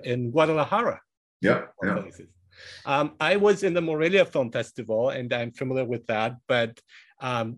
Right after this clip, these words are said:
Speaker 1: I, the Guadalajara is actually even bigger in, in, in my view. So again, well done.
Speaker 2: Thank you so much. Yeah,
Speaker 1: And
Speaker 2: I
Speaker 1: so
Speaker 2: mean,
Speaker 1: how was the
Speaker 2: we've been
Speaker 1: experience
Speaker 2: very
Speaker 1: of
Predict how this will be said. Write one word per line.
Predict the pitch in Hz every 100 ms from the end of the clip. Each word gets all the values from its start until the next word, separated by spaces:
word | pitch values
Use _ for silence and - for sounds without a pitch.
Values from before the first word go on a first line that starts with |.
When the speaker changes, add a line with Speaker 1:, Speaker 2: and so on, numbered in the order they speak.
| -
Speaker 1:
I, | 139 127
the | 131 131
Guadalajara | 139 143 135 156 180 165
is | 120
actually | 135 147 - 127
even | 127 131
bigger | 113 156 120
in, | 90 104
in, | 107 110 127
in | 120
my | 113 113
view. | 117 110 95
So | - 107 101 101
again, | 110 101 113 104 107
well | 131
done. | 127 143 90 - - _ _ _
Speaker 2:
Thank | 104 127
you | 107
so | 92 101
much. | 113 - - - _ _ _ _ _ _ _ _ _ _ -
Yeah, | 135
Speaker 1:
And | 135
Speaker 2:
I |
Speaker 1:
so | 110
Speaker 2:
mean, | 123
Speaker 1:
how | 127
was | 139
the | 147
Speaker 2:
we've | -
been | 165
Speaker 1:
experience | 151 160
Speaker 2:
very | 160
Speaker 1:
of | 139